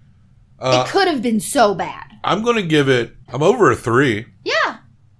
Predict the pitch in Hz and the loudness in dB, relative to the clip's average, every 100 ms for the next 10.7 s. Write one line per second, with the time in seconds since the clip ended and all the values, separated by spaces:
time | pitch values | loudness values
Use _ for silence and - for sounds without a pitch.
0 | _ _ _ _ _ _ 185 196 175 131 | _ _ _ _ _ _ -6 0 0 0
1 | 135 120 117 107 95 98 - 87 69 - | -2 -4 -2 -6 -6 -10 -8 -8 -8 -14
2 | - 554 659 233 _ - 131 139 131 113 | -8 -4 -4 -8 _ -6 -2 -2 -4 -6
3 | - 160 175 165 156 151 135 139 123 - | -2 -2 -2 -6 -6 -8 -8 -8 -6 -2
4 | 107 104 98 95 _ - 120 127 127 139 | 0 0 -2 -6 _ -18 -12 -10 -8 -8
5 | 131 120 110 110 120 120 113 110 104 - | -6 -8 -4 2 2 2 -2 -4 -6 -2
6 | 107 110 - - 101 107 107 98 95 98 | 0 0 -2 -4 -2 0 0 -2 -2 0
7 | 98 95 101 117 - - - - 98 98 | 2 2 2 -2 -8 -20 -20 -12 -8 -4
8 | 101 101 95 95 92 95 98 85 92 95 | -4 -4 -2 -2 -2 -4 -4 -6 -6 -6
9 | 95 101 - 95 90 92 95 - 98 98 | -6 -8 -8 -12 -10 -8 -8 -6 -6 -6
10 | 90 92 92 92 95 104 107 | -8 -10 -10 -8 -8 -10 -14